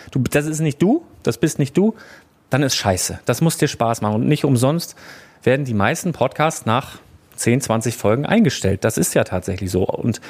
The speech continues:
die haben teilweise auch Hörer. Und das war bei mir am Anfang auch so.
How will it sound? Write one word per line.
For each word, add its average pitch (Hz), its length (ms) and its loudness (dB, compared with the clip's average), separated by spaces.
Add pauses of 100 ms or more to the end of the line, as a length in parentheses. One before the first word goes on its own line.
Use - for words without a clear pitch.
(140)
die 92 100 0
haben 135 180 0
teilweise 139 400 2
auch 139 140 0
Hörer. 147 200 4
Und 104 120 -2
das 117 140 -2
war 131 100 2
bei 127 100 2
mir 139 180 2
am 151 100 2
Anfang 135 240 0
auch 131 160 4
so. 247 260 0